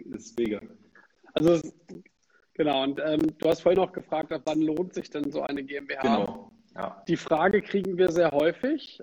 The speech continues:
Speaker 1: Mhm.
Speaker 2: Ähm, die ist immer sehr, sehr schwer zu beantworten, weil es eben so viele verschiedene Variablen gibt. Was mache ich
Speaker 1: Mhm.
Speaker 2: damit?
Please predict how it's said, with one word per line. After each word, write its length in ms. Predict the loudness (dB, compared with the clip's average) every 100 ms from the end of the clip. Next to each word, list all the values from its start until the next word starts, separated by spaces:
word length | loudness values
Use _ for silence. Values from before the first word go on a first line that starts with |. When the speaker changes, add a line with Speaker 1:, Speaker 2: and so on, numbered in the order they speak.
| -6
Speaker 1:
Mhm. 60 | -2
Speaker 2:
Ähm, 560 | 0 0 -2 -4 -6 _ -20 -20 _
die 120 | -6
ist 540 | -2 0 0 -2 -14 -20 _ _ _ -4
immer 280 | 2 2 4
sehr, 200 | 4 6
sehr 160 | 2
schwer 280 | 2 0 0
zu 100 | -4
beantworten, 800 | -8 -8 -8 -4 -4 -4 -6 -2
weil 140 | -2 -2
es 120 | -2
eben 280 | 0 2 2
so 160 | 0
viele 320 | 0 0 0
verschiedene 500 | 0 -4 -2 2 2 0
Variablen 600 | -2 -2 -2 0 2 2
gibt. 240 | -2 -4
Was 180 | -8 -4
mache 220 | -2 -2
ich 60 | 0
Speaker 1:
Mhm. 80 |
Speaker 2:
damit? 400 | 0 0 -2 -6